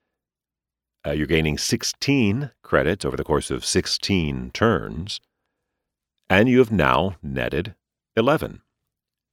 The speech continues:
So Marked Accounts does pay out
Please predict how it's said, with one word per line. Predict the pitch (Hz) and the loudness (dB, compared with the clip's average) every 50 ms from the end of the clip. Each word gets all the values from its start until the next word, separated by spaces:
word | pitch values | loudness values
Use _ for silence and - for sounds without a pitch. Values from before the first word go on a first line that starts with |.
| _ - | _ 2
So | - 127 120 113 107 95 _ _ _ _ _ _ _ _ _ - | 8 8 10 10 8 6 _ _ _ _ _ _ _ _ _ -2
Marked | 101 107 139 180 - - | 4 4 4 4 4 0
Accounts | 165 - 143 135 127 123 110 87 | 0 4 4 4 4 4 2 -2
does | 76 71 95 92 117 131 131 113 | 0 6 8 8 8 8 6 0
pay | - - 127 110 90 67 | -4 0 2 2 2 2
out | 62 65 76 | 2 0 -2